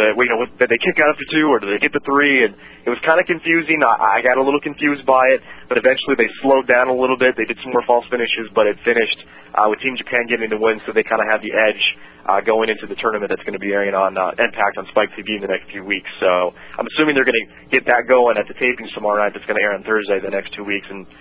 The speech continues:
you know, so on and so forth. But it was a pretty good match. I was impressed with it. Like I said earlier, it was a good preview of what we're gonna be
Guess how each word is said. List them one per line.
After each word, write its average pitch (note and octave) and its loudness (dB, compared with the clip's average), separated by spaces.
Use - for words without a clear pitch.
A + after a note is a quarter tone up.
you G#2 -4
know, G2 -2
so A2 4
on G2+ 2
and - -18
so G#2+ 2
forth. F#2 -6
But G2+ -2
it G2+ -2
was - -4
a G2 4
pretty F3+ 4
good D#3 4
match. C3 2
I C3 6
was B2 0
impressed B2 0
with A2 -8
it. A2 -4
Like G#2 0
I G#2 -4
said A2 -2
earlier, A2 2
it A2 2
was G2+ -4
a - -10
good G#2 -8
preview G#2+ -2
of G2+ -4
what G#2 0
we're G2+ -4
gonna G2+ -6
be F#2+ -8